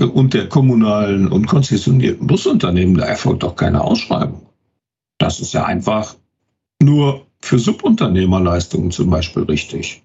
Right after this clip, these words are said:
Aber eine Stadtwerke Münster schreibt doch ihre zentralen Linien nicht im Wettbewerb aus.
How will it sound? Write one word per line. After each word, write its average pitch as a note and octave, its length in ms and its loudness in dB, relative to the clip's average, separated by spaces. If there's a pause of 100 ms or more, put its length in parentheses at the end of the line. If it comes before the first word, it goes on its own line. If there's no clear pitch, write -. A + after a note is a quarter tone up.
Aber G#2 300 -4
eine F#2 180 -2
Stadtwerke F2 680 -4
Münster - 440 -2
schreibt - 340 -6
doch - 100 0
ihre - 240 0
zentralen F#2+ 640 0
Linien F2 420 0
nicht - 220 -8
im F2+ 120 -8
Wettbewerb - 640 -2
aus. - 280 -16